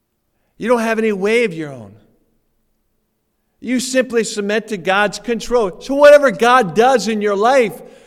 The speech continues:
you may not like it, but you say, "You know what? God is my heavenly Father. Whatever he does is perfect. He knows far more than I know.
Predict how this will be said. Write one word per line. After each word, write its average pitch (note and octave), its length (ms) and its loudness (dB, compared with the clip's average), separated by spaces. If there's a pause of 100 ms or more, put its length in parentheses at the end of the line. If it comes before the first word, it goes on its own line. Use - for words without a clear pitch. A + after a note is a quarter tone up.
(240)
you B3+ 140 -4
may C#4+ 160 2
not C4 180 2
like A#3 300 2
it, B3 60 -6
but B3 100 -6
you A#3 80 -4
say, A#3+ 180 -6
"You A3+ 80 -2
know A3+ 140 0
what? - 920 -4
God B3 220 2
is A3 160 0
my G#3 140 -4
heavenly G#3+ 320 -4
Father. A3 520 -2 (340)
Whatever C4 280 0
he B3+ 140 -4
does A3+ 340 -2
is A3 140 -6
perfect. A3 760 -6 (1500)
He B3+ 120 -6
knows C#4 260 4
far C#4 420 0
more C4+ 260 6
than B3 180 0
I C4+ 220 0
know. F#3+ 460 -6